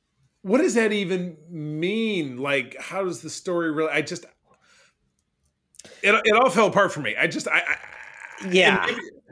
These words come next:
Speaker 1: maybe it's 'cause I watched it over a week ago, but none of it is really sticking with me. What the hell happened?
Speaker 2: I mean, I mean, he essentially, it's, it's making a deal with the devil.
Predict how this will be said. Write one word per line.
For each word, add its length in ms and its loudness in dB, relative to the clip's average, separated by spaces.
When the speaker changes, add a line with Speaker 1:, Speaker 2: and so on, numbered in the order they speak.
Speaker 1:
maybe 260 6
it's 160 4
'cause 160 2
I 120 6
watched 360 2
it 120 2
over 280 2
a 60 4
week 240 2
ago, 240 0
but 240 0
none 220 6
of 80 4
it 80 2
is 100 -2
really 160 2
sticking 300 -4
with 120 -2
me. 100 -2
What 340 -2
the 100 0
hell 220 -4
happened? 580 -8
Speaker 2:
I 300 0
mean, 240 -2
I 80 4
mean, 400 4
he 240 0
essentially, 760 2
it's, 160 -2
it's 180 0
making 320 4
a 40 4
deal 140 2
with 120 0
the 40 -8
devil. 160 -14